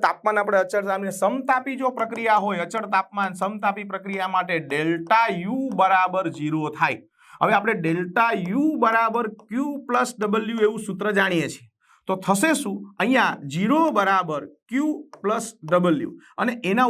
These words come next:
ઉપરથી એવું લખી શકીએ કે અહીંયા ક્યુ બરાબર માઇનસ ડબલ્યુ, બરાબર? એટલે અહીંયા જે કાર્ય થયું એ કાર્ય ઉષ્મામાં કન્વર્ટ થશે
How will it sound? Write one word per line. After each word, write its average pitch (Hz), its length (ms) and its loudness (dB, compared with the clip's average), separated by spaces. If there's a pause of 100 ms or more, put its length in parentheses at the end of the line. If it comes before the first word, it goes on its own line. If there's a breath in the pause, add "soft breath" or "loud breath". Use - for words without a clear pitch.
ઉપરથી 226 360 -2
એવું 254 160 0
લખી 226 280 -6
શકીએ 190 380 0 (120)
કે 226 100 -4 (140)
અહીંયા 202 400 0
ક્યુ 285 180 6 (160)
બરાબર 180 400 2 (140)
માઇનસ 165 360 -2
ડબલ્યુ, 180 360 -8 (400)
બરાબર? 254 260 4 (280 loud breath)
એટલે 226 160 -2 (120)
અહીંયા 269 320 2
જે 285 60 0 (160)
કાર્ય 262 360 2
થયું 208 280 2
એ - 20 2 (100)
કાર્ય 202 240 2 (100)
ઉષ્મામાં 214 400 -2
કન્વર્ટ 196 380 -2
થશે 247 260 2